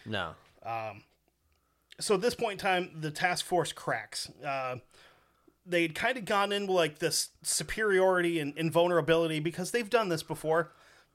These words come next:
Speaker 2: Whatever. It, yeah, we've taken a couple of guys that have gotten hurt. Not a big deal.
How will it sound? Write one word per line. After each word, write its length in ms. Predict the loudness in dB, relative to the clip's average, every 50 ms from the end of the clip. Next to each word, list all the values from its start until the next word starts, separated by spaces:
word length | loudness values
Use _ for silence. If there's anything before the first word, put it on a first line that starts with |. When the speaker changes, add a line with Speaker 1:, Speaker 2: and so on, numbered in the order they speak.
| _ _
Speaker 2:
Whatever. 420 | 0 2 4 4 4 2 -2 -6 -10 _ _ _ _
It, 280 | -14 -14 -12 -12 -14 -16 -18 -20 _ _ _ -10 -6 -6 -4 -2
yeah, 180 | 0 0 2
we've 180 | 2 2 0 0
taken 260 | 0 -2 -2 -2 -2 -2
a 40 |
couple 240 | 0 0 0 0 0
of 80 | 2 4
guys 200 | 4 4 4 4
that 100 | 0 0
have 60 | 0
gotten 160 | 0 -2 -2
hurt. 320 | -2 -2 0 0 0 -2 -4
Not 200 | -4 -2 -2 0
a 40 |
big 220 | 0 0 -2 -2 -2
deal. 300 | -6 -6 -6 -6 -8